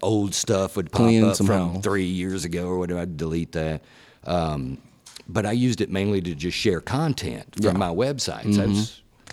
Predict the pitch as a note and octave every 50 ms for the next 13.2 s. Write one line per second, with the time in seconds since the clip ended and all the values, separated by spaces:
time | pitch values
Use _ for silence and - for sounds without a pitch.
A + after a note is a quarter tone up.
0 | - - - A#2+ A#2+ A#2+ A2+ A2+ A#2 A2+ G2 A#2 C3+ E3 F#3 B2 E2 C#2+ - -
1 | C#2+ C2 A#1+ G#1 - - - - C#3 C3 - - - - - - _ _ - -
2 | E2+ F#2+ D#2 F#2 D3 G#3 F#3 A3 D3+ A#2+ A2 - - - B2 A2 G#2+ G#2 D2 D#2+
3 | F2+ E2+ - - D#2+ D2+ - - - - - - G2+ A#2+ B2+ B2 A#2+ A2+ G2+ F#2+
4 | F#2+ F2+ D2+ - - A2 C3 C3 A#2+ A2+ G#2 G#2+ G#2+ - - - C3 D3 D#3+ D#3
5 | D3 B2 A#2+ A#2+ A#2 A#2+ B2+ A#2+ - A#2 G#2 G#2 - C#3 E3 A2 - - - -
6 | - - - - F#3 F3 C#3+ - D#3 B2+ G2 - - - - - A#2+ B2 A#2 A2+
7 | G#2 F#2 E2+ - A2+ G#2+ G2 G2 F#2+ F2+ D2+ D2+ G2 F2+ D#2+ D2 G#2 C3+ B2+ F2+
8 | D#2+ D#2+ D#2 E2+ F2 D#2 G#2 F#2+ - F#2+ F2 D#2+ - D#2 D#2 D#2 - - D#2+ D2+
9 | - - - - - - - - - F#2 A2 A#2+ B2 C3 E3 E3 G#2+ C2+ - E2
10 | F2+ F2+ A2 A2+ G#2+ - G#2+ B2 C#3+ C3+ - - F#2 D#2 D2+ D#2 E2 E2+ D#2+ F2
11 | E2+ D#2+ D2 - - E2+ F#2 G#2+ B2+ B2 B2+ A#2 F2+ G2 B2 A#2 - - A#2+ A2+
12 | G#2 G2 F2 F2+ - - A2 G#2+ A2+ B2 B2 B2 B2 C#3 B2+ - - - - -
13 | G2 G2+ A#2+ C3+